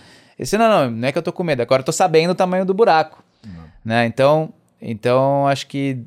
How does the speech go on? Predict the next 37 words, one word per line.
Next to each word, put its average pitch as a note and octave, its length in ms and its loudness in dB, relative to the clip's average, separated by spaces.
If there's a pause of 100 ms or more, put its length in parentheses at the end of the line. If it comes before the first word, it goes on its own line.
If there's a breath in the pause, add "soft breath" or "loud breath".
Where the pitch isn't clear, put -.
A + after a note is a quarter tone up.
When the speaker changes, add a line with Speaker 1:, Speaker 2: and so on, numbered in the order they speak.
Speaker 1:
eh, - 400 -10
esse, - 240 -18
esse B2 200 -10
caso B2+ 240 0
é - 20 -8
curioso, C3+ 540 0
e - 20 -8
daí, C3 340 0
lembrando C3 460 -4
dos A#2+ 140 -12
caos, D3 360 2
aliás, D#3+ 300 2
Sidney, D3 260 -4
eu C3+ 40 -2
preciso C#3+ 180 -12
te - 100 -14
cobrar D#3 400 2
o - 40 0
reembolso D#3 440 -2
das C#3+ 120 -6
minhas D3 180 -4
duas D#3 240 -6
camisas D#3 680 -4
que C#3 220 -10
a - 40 -4
gente C3+ 280 -10
per-, D3 420 -4
que - 80 -14
eu C3+ 60 -2
perdi C#3+ 400 0
lá C#3 120 4
em C3 40 2
Manaus. C3 640 0 (520 soft breath)
Esse A#2+ 160 -8
cara C#3 200 2
tem D#3+ 180 -2
um, B2 480 -6